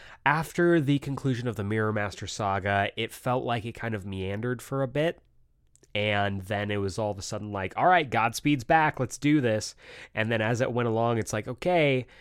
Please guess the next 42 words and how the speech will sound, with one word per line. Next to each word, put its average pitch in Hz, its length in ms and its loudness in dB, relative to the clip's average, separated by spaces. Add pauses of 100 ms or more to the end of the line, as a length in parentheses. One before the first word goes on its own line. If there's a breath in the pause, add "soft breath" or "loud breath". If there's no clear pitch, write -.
(160 loud breath)
Godspeed's 120 500 0
not 156 200 2
Godspeed." 127 800 2
And 95 200 -4
then, 101 220 -2
"Oh, 101 180 -2
wait, 135 480 0
no, 143 200 2
there 143 180 0
is 170 220 2
Godspeed. 123 760 2
Oh, 110 220 0
what's 147 320 -4
going 156 300 0
on 160 100 2
with 160 120 0
August 170 400 0
Heart?" 151 400 6 (360 loud breath)
It 151 120 0
felt 196 460 2
like 156 380 0
they 127 320 -2
decided 113 800 -4
to 101 260 -8
dive 98 500 -2
into 101 320 -8
the 104 180 -8
August 98 360 -6
Heart 101 320 -6
and 92 120 -8
Black 95 260 -8
Hole 101 260 -8
stuff, 117 520 -4 (140)
and 95 240 -6
they 92 140 -6
just 95 340 -6
didn't 98 320 -8
want 92 300 -6
to - 100 -12
take - 220 -10
the 92 80 -12
time. 110 640 -6